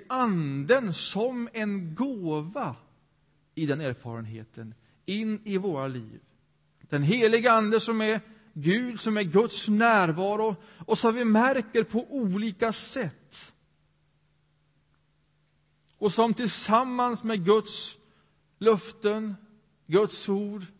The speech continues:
vad Jesus har gjort, spelar en avgörande roll när det gäller visshet av tro.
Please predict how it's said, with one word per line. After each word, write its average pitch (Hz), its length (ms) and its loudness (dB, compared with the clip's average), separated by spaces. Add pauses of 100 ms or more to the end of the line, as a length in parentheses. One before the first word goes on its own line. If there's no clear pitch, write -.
(200)
vad 170 160 0
Jesus 180 720 -2
har 190 160 -4
gjort, 170 520 -10 (280)
spelar 175 840 -2
en 180 120 -2
avgörande 147 520 -6
roll 120 280 -8 (320)
när 131 100 -8
det 147 60 -2
gäller 123 180 -4
visshet - 960 -14 (560)
av 113 140 -18
tro. 117 240 -18